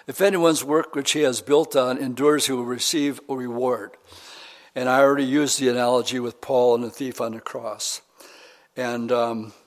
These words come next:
um, the, the family member, uh, being saved in verse fifteen. Some possible rewards that I think are hidden in the book of Revelation. If you turn to chapters two and three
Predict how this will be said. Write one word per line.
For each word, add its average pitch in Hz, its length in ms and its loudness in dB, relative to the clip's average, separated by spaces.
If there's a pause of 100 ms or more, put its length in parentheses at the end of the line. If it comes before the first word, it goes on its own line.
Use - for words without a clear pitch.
(880)
um, 117 520 -6
the, 127 80 -8
the 117 160 -16
family 131 320 0
member, 117 420 -4 (260)
uh, 117 140 -10
being 117 300 -6
saved 123 300 -2
in 107 60 -14
verse 110 240 -10
fifteen. 113 600 -10 (1000)
Some - 240 -2
possible 170 840 0 (120)
rewards 135 760 2
that 127 220 -2
I 127 120 -2
think 160 360 -6
are 131 140 2
hidden 175 420 -4
in 147 180 -4
the 123 60 -4
book 143 200 -4
of 127 100 -6
Revelation. 123 760 -2 (420)
If 131 160 -10
you 135 100 -4
turn 165 360 0
to 127 120 -6
chapters 139 600 -2
two 175 220 -4
and 131 140 -4
three 131 560 -8